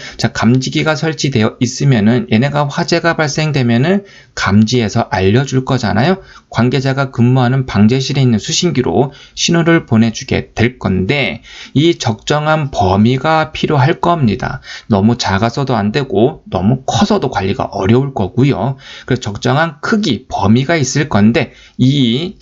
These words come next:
자동화 탐지 설비의 감지를 할 수 있는 범위를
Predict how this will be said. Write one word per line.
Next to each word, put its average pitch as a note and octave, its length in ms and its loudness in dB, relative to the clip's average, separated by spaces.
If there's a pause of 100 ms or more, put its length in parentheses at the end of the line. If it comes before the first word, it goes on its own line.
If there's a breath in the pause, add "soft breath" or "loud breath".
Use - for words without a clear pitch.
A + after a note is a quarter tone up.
(220 loud breath)
자동화 A#2+ 380 -2
탐지 C3 300 0
설비의 A#2+ 380 0
감지를 B2 840 2
할 E3+ 200 -2
수 - 180 -4
있는 A2 360 2
범위를 C3 640 0